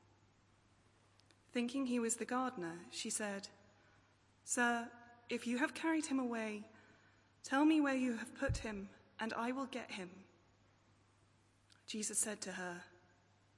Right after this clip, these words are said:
"Mary." She turned towards him and cried out in Aramaic, "Rabboni," which means teacher.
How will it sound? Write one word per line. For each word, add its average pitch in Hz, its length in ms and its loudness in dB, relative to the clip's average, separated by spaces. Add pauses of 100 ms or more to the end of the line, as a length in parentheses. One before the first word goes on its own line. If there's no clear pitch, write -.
(220)
"Mary." 196 460 -6 (1600)
She - 160 -8
turned 254 280 2
towards 254 380 0
him 202 180 -4
and 190 180 -6
cried 226 300 -2
out 220 240 0
in 214 60 -2
Aramaic, 196 580 -4 (420)
"Rabboni," 269 680 2 (600)
which - 240 -6
means 202 400 -4
teacher. - 320 -10